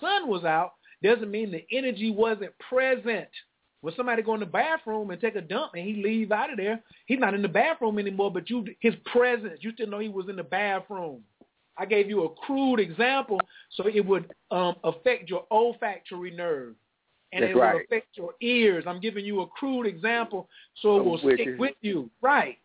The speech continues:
Speaker 1: So
Speaker 2: which is the most sensitive, which is the most sensitive scent that you got.
Speaker 1: It's
Speaker 2: Smell
Speaker 1: the
Speaker 2: it.
Speaker 1: most sensitive scent that you have is smelling. So now you need to take that, that scent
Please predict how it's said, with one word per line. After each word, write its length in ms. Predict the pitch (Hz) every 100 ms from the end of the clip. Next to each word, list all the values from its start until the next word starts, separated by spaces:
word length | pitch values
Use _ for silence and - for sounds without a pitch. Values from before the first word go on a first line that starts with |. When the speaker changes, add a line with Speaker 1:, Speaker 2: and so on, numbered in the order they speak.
| _ _ - _
Speaker 1:
So 120 | - 226
Speaker 2:
which 220 | 208 143
is 40 |
the 80 | 135
most 220 | 156 151 -
sensitive, 380 | 180 - 160
which 140 | 156 165
is 100 | 156
the 120 | 165
most 200 | 165 226 -
sensitive 400 | 185 180 165 156 _
scent 200 | 214 175 - _
that 120 | 139 -
you 80 | 135
got. 220 | 165 101 - _ _ _ _
Speaker 1:
It's 200 | 190 202
Speaker 2:
Smell 160 | 156 -
Speaker 1:
the 40 |
Speaker 2:
it. 40 | 180
Speaker 1:
most 140 | 170 - _ -
sensitive 320 | 247 233 226 -
scent 180 | 262 254 -
that 240 | 196 -
you 100 | 214
have 400 | 196 220 196 190 -
is 120 | 160 - -
smelling. 680 | - 214 226 208 175 135 113 - _ _ _
So 140 | - 202
now 400 | 202 269 302 247
you 160 | 220
need 140 | 262 240
to 60 |
take 300 | 208 226 202 -
that, 260 | 208 202 156
that 180 | 196 302 - _
scent 240 | 220 214